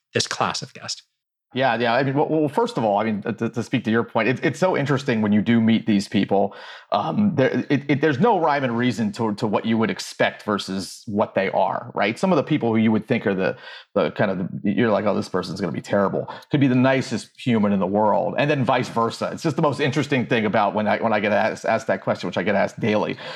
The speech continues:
Speaker 2: And, you know, the, the big problem with me being asked that big question is I can't really, you know, I can't really answer it often because I have to, you know, I, I have a business where you know, uh, we work with these people and we have to kind of
Speaker 1: Yeah.
Speaker 2: protect,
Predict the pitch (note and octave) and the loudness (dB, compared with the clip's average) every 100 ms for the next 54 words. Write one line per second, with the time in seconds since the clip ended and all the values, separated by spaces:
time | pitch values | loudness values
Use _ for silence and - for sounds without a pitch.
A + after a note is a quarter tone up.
0 | - - - G#2 G#2+ G2 A2 G#2 - C3+ | -10 -4 0 2 2 2 0 -2 -2 -2
1 | C3+ D3 C3 A#2 A2 B2+ B2+ A#2+ A#2+ A2+ | 0 0 0 0 -2 0 2 2 2 0
2 | - G#2 G#2 D3 - A#2+ - - G#2 G2+ | 0 -2 0 -2 0 -2 -2 -4 -2 -2
3 | F#2+ A2+ G2+ G2 G2 G2+ F#2+ - A2 G#2 | -2 -2 0 0 2 2 0 0 0 0
4 | F#2+ G2+ G#2 G2+ F2 F2+ F2 - - F#2+ | 2 2 0 0 0 2 0 -2 -4 -4
5 | - - F2+ F#2+ G2+ F#2 - A#2 G#2 G2+ | -2 -2 0 0 -2 -6 -2 0 0 0
6 | G2+ G2 G2+ G2+ B2 G#2+ - F#2 F#2 F#2 | 0 0 -2 -2 0 0 0 0 0 -2
7 | - - - G#2+ F2+ C#2+ - F#2 F#2+ G2 | -6 -18 -10 -2 0 0 0 0 2 0
8 | G#2+ E3+ - - F2 A2 G#2 A#2+ A2 G#2+ | 0 0 0 -4 -4 -4 -2 0 0 -2
9 | G#2 G2+ D3 A2+ A#2 - - | -2 -2 -2 -2 -2 -4 -8